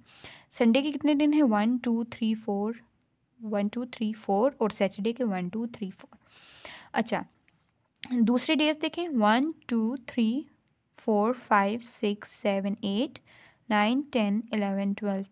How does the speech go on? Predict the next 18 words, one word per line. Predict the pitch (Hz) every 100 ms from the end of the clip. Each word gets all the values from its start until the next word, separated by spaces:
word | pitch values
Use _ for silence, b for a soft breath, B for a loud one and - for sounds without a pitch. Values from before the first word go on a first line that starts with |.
| -
थर्टीन, | 202 190 202 233 330
फ़ोर्टीन, | - 202 202 202 202
फ़िफ़्टीन, | 208 - 208 196
सिक्सटीन, | 214 - 208 196
सेवनटीन, | - 196 190 208 -
एटीन, | 202 185 202 226
नाइनटीन, | 247 202 190 208 233
ट्वेंटी, | 240 196 190 226
ट्वेंटी | 233 196 196
वन, | 196 233
ट्वेंटी | 226 185 220
टू, |
ट्वेंटी | 233 208 196 180
वन, |
ट्वेंटी |
टू, |
ट्वेंटी |
थ्री। | -